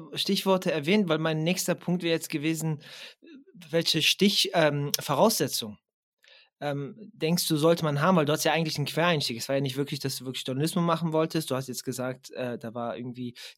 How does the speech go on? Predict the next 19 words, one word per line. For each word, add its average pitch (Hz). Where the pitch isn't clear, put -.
die 135
Möglichkeit, 139
was 127
zu -
machen. 160
Du 135
hast 123
eigentlich 123
Bilder, 160
äh, 135
äh, 139
gemocht 143
zu -
schießen 143
letztendlich. 135
Äh, 120
in, 120
im, 131
äh, 87